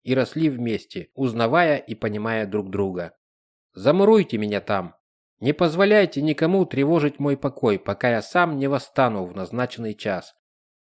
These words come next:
Фендер слабо шелохнулся, его конечности развернулись, вялые как никогда. «Мне очень жаль, что я вынужден просить вас перенести меня туда в одиночество.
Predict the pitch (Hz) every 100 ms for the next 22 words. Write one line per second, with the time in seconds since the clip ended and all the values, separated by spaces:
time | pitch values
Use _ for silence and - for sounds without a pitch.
0 | _ _ _ _ 208 220 180 156 - 135
1 | 165 147 131 135 131 - 180 160 - 123
2 | 117 156 185 - 143 139 - 117 - 113
3 | 104 95 110 127 175 160 131 - 110 123
4 | 120 113 113 107 104 101 95 92 90 85
5 | _ _ _ _ _ _ _ - 123 190
6 | 202 190 185 190 180 180 151 98 - -
7 | 120 120 123 170 151 110 104 95 123 -
8 | 180 - 117 - - 120 131 - - 160
9 | 127 113 - 107 110 107 110 117 107 -
10 | - - -